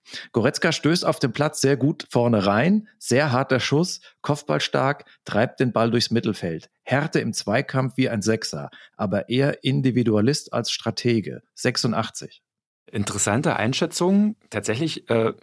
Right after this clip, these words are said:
Speaker 2: stell ich mir bei Marvin Duksch manchmal die Frage, ob er nicht, obwohl es ein anderer Spielertyp ist,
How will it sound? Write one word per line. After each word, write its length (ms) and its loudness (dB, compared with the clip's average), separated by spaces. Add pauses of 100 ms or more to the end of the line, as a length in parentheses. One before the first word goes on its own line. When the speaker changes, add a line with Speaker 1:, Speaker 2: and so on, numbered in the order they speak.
Speaker 2:
stell 480 -2
ich 220 -10
mir 160 4
bei 160 2
Marvin 440 2
Duksch 340 -2
manchmal 400 0
die 80 -4
Frage, 540 -2
ob 260 -6
er 220 0
nicht, 500 -2
obwohl 280 -6
es 80 -10
ein 200 -8
anderer 460 -4
Spielertyp 720 -2
ist, 260 -2